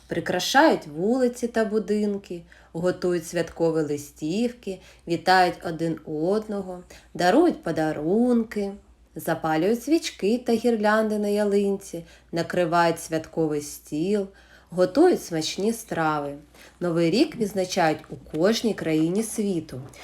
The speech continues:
А як ти гадаєш, чи скрізь відзначають Новий рік однаково?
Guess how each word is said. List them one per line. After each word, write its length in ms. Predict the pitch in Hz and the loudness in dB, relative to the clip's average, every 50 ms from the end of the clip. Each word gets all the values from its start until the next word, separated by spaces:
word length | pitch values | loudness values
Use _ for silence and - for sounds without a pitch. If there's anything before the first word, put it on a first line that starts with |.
| - - - | -14 -8 -4
А 80 | 170 | 0
як 260 | 165 165 175 202 - | 2 4 4 4 4
ти 120 | - 320 311 | 6 6 8
гадаєш, 480 | 311 359 359 240 240 190 165 160 165 | 8 8 8 8 8 8 8 6 4
чи 180 | - - - 180 | 0 -2 -4 -4
скрізь 460 | - - - - 160 185 240 254 - | -4 -6 -6 -4 -2 -2 -2 -2 -2
відзначають 580 | 339 302 311 330 311 311 - 320 294 269 262 262 | -2 2 2 2 2 4 6 6 8 8 6 6
Новий 400 | 233 240 240 240 233 240 254 254 | 4 4 4 4 4 4 4 4
рік 220 | 262 247 220 226 | 4 4 4 4
однаково? 680 | 220 220 208 226 240 214 175 160 - - 151 139 135 131 | 2 2 4 6 6 6 6 4 2 -2 -6 -6 -6 -8